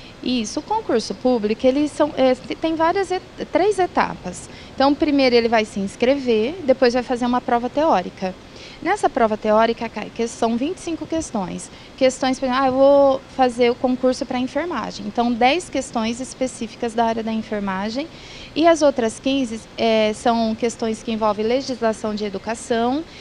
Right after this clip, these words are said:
interpretação de texto e informática básica. Então, fazem, aí essa prova, ela é eliminatória. Então, você tem que acertar uma porcentagem pra você ir pra prova pedagógica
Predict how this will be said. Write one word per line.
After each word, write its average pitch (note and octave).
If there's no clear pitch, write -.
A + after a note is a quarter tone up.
interpretação A#3
de G3+
texto C4
e C#4+
informática C#4
básica. G3+
Então, C4
fazem, C#4
aí C4+
essa E4+
prova, C#4+
ela C4+
é C#4
eliminatória. D4+
Então, G#3+
você A3+
tem A#3
que A#3+
acertar A3
uma G#3
porcentagem B3+
pra C#4
você B3+
ir A#3+
pra C4+
prova C#4
pedagógica D4